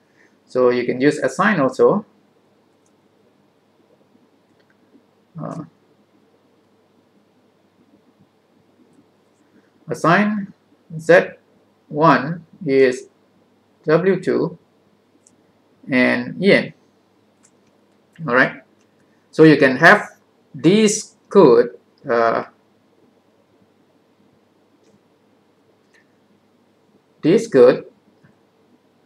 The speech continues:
in, uh, replace this part, or you can put after, after this, huh? No problem.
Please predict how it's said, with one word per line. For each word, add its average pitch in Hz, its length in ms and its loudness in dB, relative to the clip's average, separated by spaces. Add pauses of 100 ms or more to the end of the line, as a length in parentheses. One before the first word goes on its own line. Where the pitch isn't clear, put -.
(260)
in, 131 360 0
uh, 123 280 -2 (1500)
replace 127 560 0 (480)
this 127 200 -2
part, - 420 2 (180)
or 156 260 8
you 151 140 4
can 120 460 -2 (300)
put 127 320 -2 (1120)
after, 120 380 -2
after 117 500 -4
this, 117 300 -10 (240)
huh? 170 240 -6 (140)
No 113 140 -6
problem. 117 420 -8